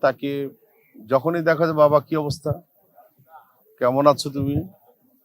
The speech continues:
"ভালো আছি।" তো দীর্ঘ প্রায় পাঁচ ছয় বছরের মধ্যে অতটা কানেক্টিভিটি ছিল না আমার আন্টির কথা শুনেছি। আর আজকে, আহ, ওনার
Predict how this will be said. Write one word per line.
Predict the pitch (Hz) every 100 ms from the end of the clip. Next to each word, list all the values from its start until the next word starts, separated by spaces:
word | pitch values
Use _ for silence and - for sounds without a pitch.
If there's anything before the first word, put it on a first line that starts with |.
| _ _ _ _ _ _ _ - 120
"ভালো | 117 120 127
আছি।" | 117 - 120 123 _ _ _ _ _ - _ -
তো | 135
দীর্ঘ | 147 185 185 214 190
প্রায় | 196 190 185 175
পাঁচ | - - 151 117 -
ছয় | 165
বছরের | 160 156 190 180
মধ্যে | 170 160 160
অতটা | 160 139 - 175 190
কানেক্টিভিটি | 170 147 143 139 147 135 135 131 120 - -
ছিল | - 143 131
না | 90
আমার | 71 78 - _ _ _ _ _ _ _ _ _ _ -
আন্টির | 98 110 135
কথা | 135 139 139
শুনেছি। | 120 131 123 - 131 139 - _ _ _ _ _ _ _ -
আর | 110 107 104 104 101 98 - -
আজকে, | 113 117 - 147 151 147 - _ _ _ _ _ _ _ - - _ _ _ _
আহ, | 110 110 113 117 117 - - _ _
ওনার | 131 131